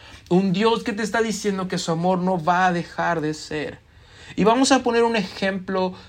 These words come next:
completamente bíblico. Jesús,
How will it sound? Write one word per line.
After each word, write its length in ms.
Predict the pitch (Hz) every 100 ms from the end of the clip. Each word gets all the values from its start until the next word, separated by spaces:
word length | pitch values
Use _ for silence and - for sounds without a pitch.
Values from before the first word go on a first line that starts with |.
| -
completamente 2000 | 160 160 151 170 180 185 185 180 175 - _ - 139 151 170 170 151 151 147 147 - -
bíblico. 560 | 156 240 226 127 - 85 - - - - - - - - - - - - - _ - - -
Jesús, 580 | 170 - 277 202 -